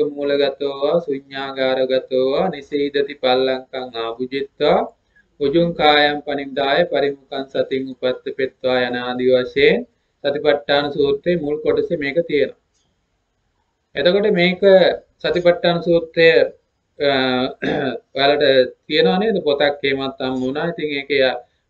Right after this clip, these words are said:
බලන්නත් පුළුවන්, මට සතිපට්ඨානෙ පෙන්වන්නත් පුළුවන්. ඉතින් මේ සතිපට්ඨාන සූත්‍රයේ, අ, ඒකේ අවසානයේට තියෙනවා.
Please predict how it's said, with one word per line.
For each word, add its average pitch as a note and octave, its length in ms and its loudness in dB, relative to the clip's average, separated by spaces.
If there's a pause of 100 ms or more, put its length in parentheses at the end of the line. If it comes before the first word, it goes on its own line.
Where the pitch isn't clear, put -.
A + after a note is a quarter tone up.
(120)
බලන්නත් C#3+ 420 2
පුළුවන්, D#3 280 0
මට C#3+ 180 -4
සතිපට්ඨානෙ C#3 760 -2
පෙන්වන්නත් D3 580 -2
පුළුවන්. D3+ 540 -2 (600)
ඉතින් E3 160 -2
මේ E3+ 120 0
සතිපට්ඨාන F3+ 840 0 (160)
සූත්‍රයේ, E3 800 4 (1040)
අ, B2+ 100 0 (880)
ඒකේ E3+ 340 2
අවසානයේට F3 800 0
තියෙනවා. A2 400 -6